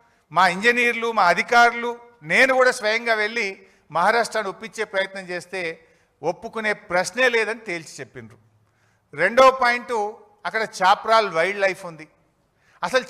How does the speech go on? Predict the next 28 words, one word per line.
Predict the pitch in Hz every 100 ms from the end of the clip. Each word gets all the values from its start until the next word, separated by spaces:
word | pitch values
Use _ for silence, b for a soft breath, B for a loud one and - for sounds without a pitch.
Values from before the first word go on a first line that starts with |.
| 202
చాప్రాల్ | 220 - 262 269 240
వైల్డ్ | 196 240 269
లైఫ్ | 277 220
ఉన్నటువంటి | 254 262 262 262 262
చోట | 247 247
ఎవడన్నా | 240 233
బ్యారేజ్ | 190 208 220 196
కడతాడా? | 202 202 208 262 _ _ _ _ _
సుప్రీంకోర్టు | - 208 262 262 247 262 254
నుంచి | 254 240
అనుమతి | 220 233 254
రావాలంటే | 247 247 247 240 233
పదేళ్ళు | 262 208 196 226 254 254
పట్టినా | 226 240 269
రాదది. | 196 202 196 175 - _ _ _ _ _ _
అంటే | -
నీళ్ళు | 196 170 196 262 262
ఇచ్చే | 269 269
ఉద్దేశం | 269 233 262 254 254
కాదు, | 233 240 208 - - b b b
నీళ్లు | 151 208 247
లేని | 233 202 254
చోట | 277 262 262
ఇరికిచ్చిండ్రు, | 254 240 247 - 226 196 196 277 _ b b
అంతర్రాష్ట్ర | 151 214 262 262 254 254 254 254
ఒప్పందాల్లో | 214 202 262 262 262 254 247
కిరికిరిలో | 214 226 254 262 269
ఇరికిచ్చిండ్రు, | 262 254 247 - 233 202 202 226